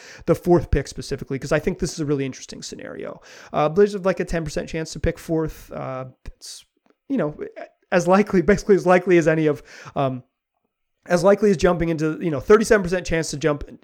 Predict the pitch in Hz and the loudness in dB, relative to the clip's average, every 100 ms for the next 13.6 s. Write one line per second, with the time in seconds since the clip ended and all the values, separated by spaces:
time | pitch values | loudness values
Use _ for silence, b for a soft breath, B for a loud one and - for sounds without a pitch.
0 | 151 190 - 165 180 180 190 170 175 156 | -6 -6 -4 -2 0 2 0 -4 -4 -6
1 | 165 151 143 - 135 131 131 123 131 156 | -4 -2 -4 -4 -4 -2 -4 -4 -4 -2
2 | 147 143 135 135 131 123 - B B - | -2 -4 -8 -8 -8 -8 -12 B B -12
3 | 131 131 127 139 131 127 123 123 123 123 | -6 -6 -4 -6 -4 -6 -4 -6 -4 -6
4 | 110 117 123 131 127 117 113 117 - - | -6 -14 -12 -14 -10 -10 -10 -10 -8 -6
5 | 127 120 123 - 127 - B B - 131 | -6 -4 -6 -6 -12 -16 B B -10 -8
6 | - 127 - - - - - - - 139 | -8 -10 -10 -8 -8 -4 -4 -4 -4 -4
7 | - _ _ _ _ _ _ _ _ _ | -6 _ _ _ _ _ _ _ _ _
8 | _ 233 139 139 196 135 147 - - - | _ 0 0 0 0 0 -4 -8 -14 -12
9 | 151 180 185 170 175 165 - 127 - 131 | 0 2 2 0 0 0 -2 -2 -4 -6
10 | 131 123 - 160 127 - B _ 269 269 | -6 -8 0 0 0 -6 B _ 2 2
11 | 240 180 170 147 - - - 165 165 160 | 2 0 0 0 -6 -16 -8 0 0 2
12 | 180 175 151 147 - 156 156 143 131 131 | 2 2 0 0 2 2 0 -6 -8 -10
13 | 139 - 156 - - | -12 -10 -12 -10 -12